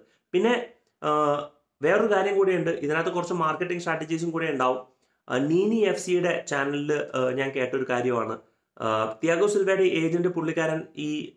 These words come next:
പറയുന്ന പോലെ Thiago സിൽവനെ എവിടെയെങ്കിലും ഒന്ന് ഏൽപ്പിക്കാൻ വേണ്ടിയിട്ട് കുറേ marketing strategies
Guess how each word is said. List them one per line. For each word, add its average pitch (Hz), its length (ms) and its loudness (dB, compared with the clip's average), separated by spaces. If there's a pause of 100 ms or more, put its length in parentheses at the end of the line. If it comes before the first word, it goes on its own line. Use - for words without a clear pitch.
പറയുന്ന 147 240 0
പോലെ 147 260 -2
Thiago 151 200 -2
സിൽവനെ 147 320 -2
എവിടെയെങ്കിലും 165 440 -2
ഒന്ന് 165 120 0
ഏൽപ്പിക്കാൻ 147 340 -2
വേണ്ടിയിട്ട് 143 220 -2
കുറേ 143 180 -2
marketing 135 420 -2
strategies 127 460 -4